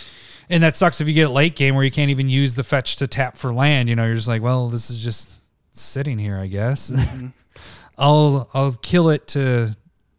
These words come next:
Speaker 1: deal myself one damage, and then you get a land.
Speaker 2: <laughs>
Speaker 1: Makes sense to me.
Speaker 2: That sounds
Speaker 1: All right,
Speaker 2: awful.
Speaker 1: what, what do you think our number two is? Wait, we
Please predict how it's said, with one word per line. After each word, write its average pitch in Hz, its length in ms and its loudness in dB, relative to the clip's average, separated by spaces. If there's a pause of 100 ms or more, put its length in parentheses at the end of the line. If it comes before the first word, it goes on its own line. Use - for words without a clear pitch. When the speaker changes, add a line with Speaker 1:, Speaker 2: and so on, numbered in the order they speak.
(200)
Speaker 1:
deal 135 200 -2
myself 127 400 -2
one 120 160 0
damage, 107 640 -4
and 107 120 -6
then 107 140 -4
you 107 140 -2
get 104 120 -6
a 104 60 -4
land. 95 380 -6 (340)
Speaker 2:
<laughs> 131 360 -18
Speaker 1:
Makes 110 200 -8
sense 117 240 -6
to 131 100 -10
me. 113 280 -4
Speaker 2:
That 120 140 -12
sounds 180 140 2
Speaker 1:
All 196 60 6
right, 170 120 6
Speaker 2:
awful. 170 180 0
Speaker 1:
what, 226 260 2 (960)
what 196 160 2
do 262 60 4
you 277 100 6
think 277 140 2
our 247 100 4
number 226 320 4
two 175 520 2
is? 95 540 -4 (600)
Wait, 135 200 2
we 117 140 -8